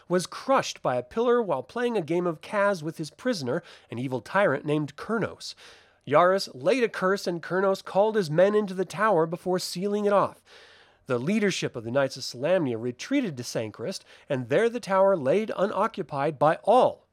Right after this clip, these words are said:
but a clan of gully dwarves and the haunting dead from centuries past until three hundred and fifty-two Alt Cataclysm in the Age of Despair and the Time of Dragons.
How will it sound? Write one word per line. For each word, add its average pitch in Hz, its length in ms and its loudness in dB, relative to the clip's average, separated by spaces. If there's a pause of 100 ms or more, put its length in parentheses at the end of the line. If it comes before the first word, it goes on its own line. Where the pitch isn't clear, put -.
but - 120 -14
a 127 60 -16
clan 160 340 -4
of 92 180 -14
gully 190 300 2
dwarves 117 500 -10 (320)
and 117 160 -2
the 120 80 2
haunting 185 720 0
dead 147 420 2
from 139 160 -2
centuries 160 640 -2
past 139 600 -4 (340)
until 190 640 -2
three 208 380 -8
hundred 208 340 -2
and 202 100 -8
fifty-two 226 600 -4
Alt 135 180 -2
Cataclysm 214 720 -6
in 120 80 -14
the 107 160 -16
Age 208 180 -4
of 240 80 -4
Despair 170 500 -2
and 185 100 -4
the 226 60 -10
Time 113 260 -10
of 123 120 -12
Dragons. 113 600 -6